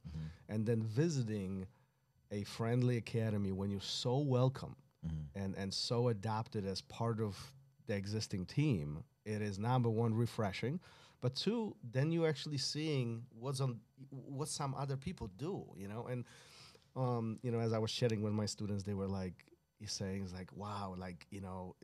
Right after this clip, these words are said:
Speaker 2: the, the game is just slightly, it's like different, different accent, you know, in language, different flavor in food, just slightly different." And it's so, so, so, so amazing. And, and a lot of 'em, you know, a lot of 'em were reflecting on it,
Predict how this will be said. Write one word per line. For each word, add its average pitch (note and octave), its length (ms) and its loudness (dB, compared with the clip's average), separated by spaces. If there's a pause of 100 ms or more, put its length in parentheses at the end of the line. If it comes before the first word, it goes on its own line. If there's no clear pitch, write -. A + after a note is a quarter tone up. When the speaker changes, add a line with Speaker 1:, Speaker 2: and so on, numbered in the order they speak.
(180)
Speaker 2:
the, G#2+ 240 -4
the G#2+ 100 -6
game B2 340 2
is A#2+ 200 4
just - 360 -2
slightly, C3+ 560 -2
it's C3 120 0
like B2 160 0
different, D3 460 0 (520)
different C#3 500 2 (100)
accent, C3 640 -2
you A2+ 100 0
know, A#2 140 2
in A#2+ 160 4
language, A2 380 4
different B2+ 280 4
flavor B2 540 2
in G2+ 100 0
food, A2+ 480 2
just A2+ 260 -2
slightly D3+ 420 -4
different." A2 480 -4
And G#2+ 120 -4
it's A#2 140 -2
so, B2+ 420 -2 (540)
so, - 240 0
so, B2 240 0 (160)
so - 220 0
amazing. G#2+ 560 0
And, F#2+ 80 -6
and G2+ 160 -4
a G2+ 60 -2
lot A2 200 0
of G#2+ 140 0
'em, G2 260 -4 (200)
you G#2 100 -6
know, F#2+ 200 -4
a G2+ 40 -4
lot G#2 180 -2
of G2+ 100 -4
'em G2 120 -4
were G2 100 -4
reflecting F#2 480 -6
on F2 140 -6
it, E2+ 140 -6